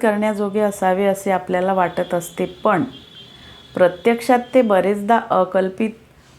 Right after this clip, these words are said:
अनपेक्षित असते. आपले निर्णय व कृती कसेही असले, तरी आपल्या बाबतीत अधूनमधून वाईट गोष्टी घडत असतात. आपल्याला जर नकारात्मक विचार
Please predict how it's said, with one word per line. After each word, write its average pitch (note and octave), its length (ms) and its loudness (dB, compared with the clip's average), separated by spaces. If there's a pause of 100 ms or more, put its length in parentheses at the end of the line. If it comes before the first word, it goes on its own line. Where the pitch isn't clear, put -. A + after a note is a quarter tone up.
अनपेक्षित G3 800 0
असते. E3+ 400 -6 (1500)
आपले A3 360 2
निर्णय G3+ 400 2
व A3+ 120 0
कृती G3 560 -6 (600)
कसेही B3+ 420 4
असले, C#4+ 360 0 (1120)
तरी G3+ 220 6
आपल्या G#3+ 380 0
बाबतीत A3+ 380 0 (140)
अधूनमधून G3+ 600 0
वाईट F3+ 300 2
गोष्टी F#3 340 -4
घडत D3+ 320 0
असतात. - 340 -6 (1600)
आपल्याला A#3 540 2
जर B3 200 2
नकारात्मक G3+ 720 -4
विचार F#3+ 400 -4